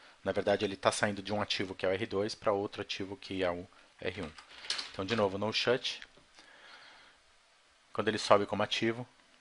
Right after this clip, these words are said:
já é ativo, tá vendo? Já mudou pra ativo e nenhuma perda de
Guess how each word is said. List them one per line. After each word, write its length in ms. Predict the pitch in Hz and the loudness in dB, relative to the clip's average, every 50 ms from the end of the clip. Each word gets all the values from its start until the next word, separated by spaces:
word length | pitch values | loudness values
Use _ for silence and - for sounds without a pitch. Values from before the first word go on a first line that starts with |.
| _ _ _ _ _ _ _ _ _ _ _ _ _ _ | _ _ _ _ _ _ _ _ _ _ _ _ _ _
já 200 | - - 98 95 | 2 6 6 8
é 60 | 95 92 | 8 8
ativo, 420 | 90 - - - 117 131 127 107 | 6 4 2 0 0 0 0 0
tá 120 | - - | -2 -2
vendo? 280 | 87 98 110 117 107 92 | 0 0 -2 -2 -4 -4
Já 100 | 87 95 | -2 -2
mudou 240 | 95 92 85 90 87 | -2 0 -2 -2 -2
pra 140 | - - 113 | 0 0 0
ativo 480 | - - - 120 120 120 127 120 110 | 0 0 -2 -2 -2 -2 -2 -4 -4
e 140 | 104 107 110 - _ _ _ | -4 -4 -6 -10 _ _ _
nenhuma 300 | 107 107 104 104 107 107 | -4 -2 -2 0 -2 -4
perda 380 | - - 104 95 92 - 101 92 | -2 0 0 0 0 0 -4 -4
de 200 | 95 98 101 | -4 -6 -8